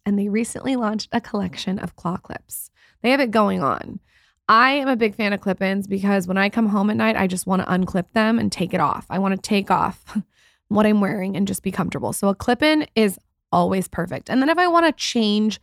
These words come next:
the color of my hair, right now it's a little bit more brown. And so I was able to just get the specific shade quickly. They have the best extensions.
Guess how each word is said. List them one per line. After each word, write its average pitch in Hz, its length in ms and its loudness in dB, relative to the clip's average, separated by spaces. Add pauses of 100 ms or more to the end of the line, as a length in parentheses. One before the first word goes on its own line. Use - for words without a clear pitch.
(260)
the 220 80 0
color 190 480 2
of 180 100 0
my 180 160 0
hair, 196 400 0
right 202 180 0
now 190 180 0
it's 202 120 -6
a 196 80 -2
little 185 280 0
bit 196 180 -4
more 175 400 0 (340)
brown. 180 680 2 (340)
And 220 120 2
so 233 120 2
I 214 80 4
was 208 140 2
able 208 340 2
to - 100 -6
just 196 300 -4
get 196 240 0
the 196 100 -4
specific - 540 -8
shade 113 420 -6
quickly. - 540 -8 (420)
They 240 100 4
have 320 120 4
the 339 80 4
best 302 240 2
extensions. 226 760 0